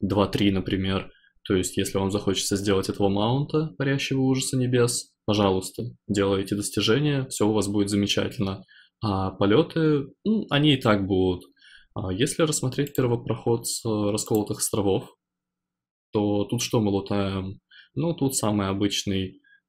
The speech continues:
полёт, опция полёта и ничего более. То есть награду никакого маунта не идёт.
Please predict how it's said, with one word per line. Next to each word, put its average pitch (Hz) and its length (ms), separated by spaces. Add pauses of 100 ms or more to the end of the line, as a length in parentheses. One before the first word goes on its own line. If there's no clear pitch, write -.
полёт, 98 340 (300)
опция 120 400
полёта 110 680
и 156 260
ничего 113 340
более. 98 360
То 90 100
есть - 180
награду 120 640
никакого 110 420
маунта 110 420
не 110 200
идёт. 104 280